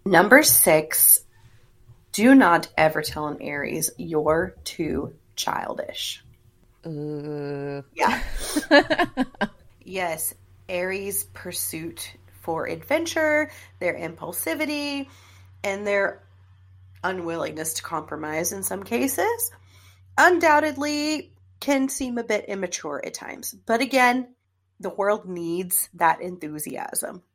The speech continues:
Speaker 1: that they have. You know, there has to be balance here. And they, they don't like to be dismissed. I don't think, you know, anyone that has a lot of Aries in their chart does not wanna be just, you know,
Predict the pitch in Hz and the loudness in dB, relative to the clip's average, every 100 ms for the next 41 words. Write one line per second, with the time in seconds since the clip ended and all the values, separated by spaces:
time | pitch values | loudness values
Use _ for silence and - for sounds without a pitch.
0 | - 160 - - 156 - - - 185 180 | -4 -2 -2 -6 -10 -8 -10 -10 -6 -2
1 | 165 175 175 180 180 196 202 202 160 156 | 0 0 0 -4 -4 -8 -8 0 2 2
2 | 156 151 - 156 151 151 - _ _ - | -2 -8 -10 -6 -4 -4 -10 _ _ -20
3 | _ _ - 175 175 170 165 156 - _ | _ _ -2 2 2 2 -2 -10 -16 _
4 | _ _ _ _ _ _ _ - 196 196 | _ _ _ _ _ _ _ -16 -2 2
5 | 202 190 - 202 202 233 220 220 226 170 | 2 2 -2 -2 2 2 4 2 -2 -8
6 | 175 160 156 - - - - - 180 160 | -10 -8 -8 -8 -12 -14 -12 -8 -6 -6
7 | 156 165 165 - 160 147 - 170 165 160 | -10 -14 -14 -12 -10 -8 -8 -8 -6 -6
8 | 160 160 165 160 156 151 - 156 151 151 | -6 -8 -8 -8 -8 -10 -12 -12 -10 -12
9 | 160 160 156 - 151 151 170 - 160 151 | -12 -14 -14 -10 -8 -8 -12 -10 -6 -6
10 | - - - - _ _ _ - 180 175 | -8 -20 -20 -20 _ _ _ -4 0 0
11 | 170 160 185 175 165 160 160 160 - 156 | -2 -6 -10 -8 -6 -4 -4 -4 -2 -2
12 | 143 | -2